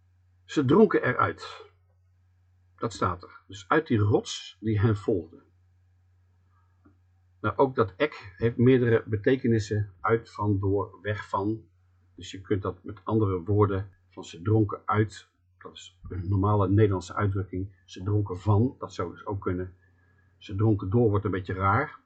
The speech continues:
Dus dat is geen goede vertaling. Ze dronken weg van, dat kan ook niet. Dus het blijft eigenlijk over, ze dronken uit of ze dronken van. Dus uit is gewoon een goede vertaling. De geestelijke rots die hen volgde.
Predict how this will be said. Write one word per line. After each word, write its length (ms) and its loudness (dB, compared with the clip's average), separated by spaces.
Dus 280 -12
dat 180 -12
is 120 -18
geen 160 -6
goede 280 -6
vertaling. 500 -6
Ze 180 -14
dronken 360 0
weg 240 -2
van, 360 -2
dat 140 -20
kan 180 -14
ook 160 -4
niet. 320 -6
Dus 400 -18
het 140 -20
blijft 240 -2
eigenlijk 400 -6
over, 360 -4
ze 160 -16
dronken 360 -6
uit 300 -4
of 140 -18
ze 120 -16
dronken 380 -10
van. 420 -2
Dus 200 -16
uit 200 -6
is 100 -12
gewoon 240 -10
een 160 -10
goede 320 -8
vertaling. 440 -12
De 100 -8
geestelijke 500 -4
rots 480 -4
die 220 -8
hen 140 -8
volgde. 320 -14